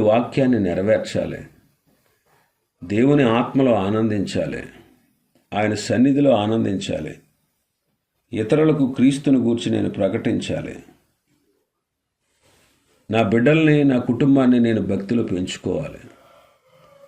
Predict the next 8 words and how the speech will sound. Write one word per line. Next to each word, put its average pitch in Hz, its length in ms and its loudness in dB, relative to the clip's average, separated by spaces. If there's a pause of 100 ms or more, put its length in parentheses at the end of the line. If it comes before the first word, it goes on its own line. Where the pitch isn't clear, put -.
(1000)
అందరినీ 151 440 2 (120)
ప్రేమించాలి, 117 800 2 (880)
అందరితో 139 440 0 (160)
సమాధానంగా 120 720 2
ఉండాలి, 78 320 -6 (1400)
అందరితో 147 460 2 (140)
ఐక్యతగా 139 460 2 (100)
ఉండాలి, 87 360 -6